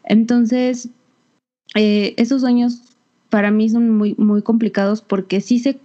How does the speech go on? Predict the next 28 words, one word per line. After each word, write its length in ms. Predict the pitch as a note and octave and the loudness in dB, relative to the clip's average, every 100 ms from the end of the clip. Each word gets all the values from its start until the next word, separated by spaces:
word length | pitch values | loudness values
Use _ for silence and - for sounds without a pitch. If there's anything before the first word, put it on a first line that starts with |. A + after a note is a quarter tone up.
| _ _ | _ _
que, 360 | A3+ G3 F3+ - | 0 0 -2 -8
que 160 | - G3+ | -4 0
algo 300 | G3+ A3 A#3+ | 2 0 0
va 80 | A#3+ | 0
a 60 | A#3 | -2
pasar 360 | A3 G#3+ G#3+ G#3+ | -2 -2 -4 -4
y 100 | G#3+ | -4
siempre 380 | - A3 A3 | 0 0 0
lo 120 | A#3+ A3 | 0 0
digo 180 | G3 | 0
en 100 | G#3 | 0
mis 140 | G3 E3+ | -2 -2
sueños 320 | F#3 F#3+ G3 | -2 -2 -2
de, 320 | E3+ E3 - - | -4 -4 -6 -2
"Va 220 | G3 G3 | 0 0
a 80 | G3+ | -2
pasar 260 | B3 A#3 | 0 0
algo, 400 | G3+ G3+ G3 G#3+ _ | 0 0 -2 -4 _
está 340 | F#3+ F#3 G#3+ | -6 -4 -2
pasando 380 | A#3+ A#3+ A#3 G#3+ | -2 0 0 0
algo, 280 | G#3 G3+ G#3 | 0 -2 -4
fíjate 400 | - G#3+ A#3 A#3 | -2 -2 -2 0
bien 260 | A3 G#3 G3+ | 0 0 0
qué 80 | G#3+ | 0
hay 100 | G#3 | 0
a 120 | G#3 | 0
tu 80 | G#3 | -2
alrededor", 640 | F#3 F3 F3 F3 F#3 A3 | -2 -2 0 0 0 -2